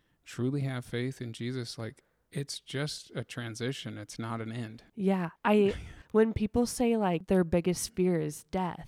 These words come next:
Speaker 2: I'm like, "Well, have you accepted Jesus into your life? Because I'm not scared of death because I know who I'm seeing at the end of it."
Speaker 1: Mm.
Speaker 2: So when people say that, that's, like, their biggest fear, I'm like, "Well, I hope, I hope you let Jesus in your life,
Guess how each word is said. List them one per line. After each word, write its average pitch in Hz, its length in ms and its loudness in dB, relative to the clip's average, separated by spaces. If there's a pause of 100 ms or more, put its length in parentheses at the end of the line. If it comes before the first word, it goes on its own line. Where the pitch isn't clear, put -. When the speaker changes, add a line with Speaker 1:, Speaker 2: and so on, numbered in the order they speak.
Speaker 2:
I'm - 100 -12
like, 175 280 -6
"Well, 175 480 -2 (140)
have 170 120 -2
you 170 140 4
accepted 170 500 -6
Jesus 196 460 -4
into 160 240 -4
your 165 140 -4
life? - 240 -8 (100)
Because 165 520 -4 (140)
I'm 190 220 -2
not - 260 -4
scared - 340 -6
of - 80 -20
death - 260 -12
because 170 300 -2
I 156 120 -2
know 160 200 0
who 151 140 -4
I'm 139 180 -8
seeing 160 320 -6
at 139 140 -12
the - 180 -10
end - 180 -8
of - 100 -20
it." - 160 -16 (180)
Speaker 1:
Mm. 123 540 -2
Speaker 2:
So - 480 -6
when 175 180 4
people 175 300 -2
say 196 280 0
that, 160 380 0
that's, 165 240 -6
like, 165 140 -4
their 156 160 -2
biggest 156 400 -2
fear, 185 240 -2
I'm 170 100 -6
like, 160 200 -8 (120)
"Well, 165 100 -4
I 165 120 -6
hope, 190 240 -4 (120)
I 170 40 -10
hope 185 340 0
you 208 120 2
let 170 200 -4
Jesus 160 420 -10
in 151 140 -10
your - 160 -16 (140)
life, - 160 -16